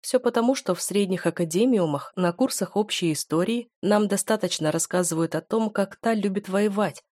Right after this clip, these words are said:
чтобы вызвать определённые эмоции. И это не то чтобы неправда.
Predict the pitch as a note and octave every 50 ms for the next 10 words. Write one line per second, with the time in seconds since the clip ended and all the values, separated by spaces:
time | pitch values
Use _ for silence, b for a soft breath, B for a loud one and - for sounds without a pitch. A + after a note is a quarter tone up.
0 | _ _ _ - - F3+ D#3 D3 C#3+ D3 F3 F#3+ E3+ D#3 D3 - D3 C#3 - D#3
1 | D3 D#3 D#3 E3 D#3+ D#3+ E3 E3 E3+ F3+ G3 G3 F#3+ - - - - - - -
2 | D3 - _ _ _ _ _ _ _ _ _ _ _ _ - A#3+ A3+ - C4+ C4+
3 | C4 - C4 C4 C#4 D4 C#4+ - D#4 C4+ - - F#3 E3+ E3+ F3+ G3 G#3 G#3 B3
4 | A#3 G3 C#3+ C#3 - D#3 E3